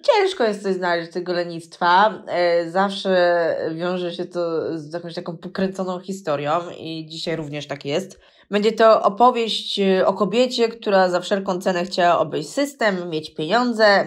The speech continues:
no ale się przy tym nie napracować. Najlepiej to, żeby inni zapracowali za nią, a ona przyjdzie na gotowe i wszystko zgarnie.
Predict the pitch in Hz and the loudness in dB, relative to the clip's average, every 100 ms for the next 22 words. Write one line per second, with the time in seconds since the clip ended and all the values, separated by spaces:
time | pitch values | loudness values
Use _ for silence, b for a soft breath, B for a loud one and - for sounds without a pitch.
0 | 180 214 226 226 196 190 190 180 165 202 | 2 2 2 -2 -8 -6 -4 -2 -2 -2
1 | 196 185 - - - _ 185 233 247 233 | 2 0 0 -8 -14 _ -2 2 2 2
2 | 202 196 175 180 170 180 180 165 156 143 | 2 0 0 2 2 0 -4 -6 -8 -10
3 | 135 143 180 185 190 165 175 156 151 233 | -12 -6 -4 -4 -2 2 2 2 2 2
4 | 247 226 202 185 240 247 208 - 185 180 | 2 2 0 0 0 0 -2 -4 -6 -4
5 | 160 151 170 170 156 160 - 170 160 190 | -4 -4 -2 -2 -2 -8 -10 -10 -2 0
6 | 151 - - | 2 0 -10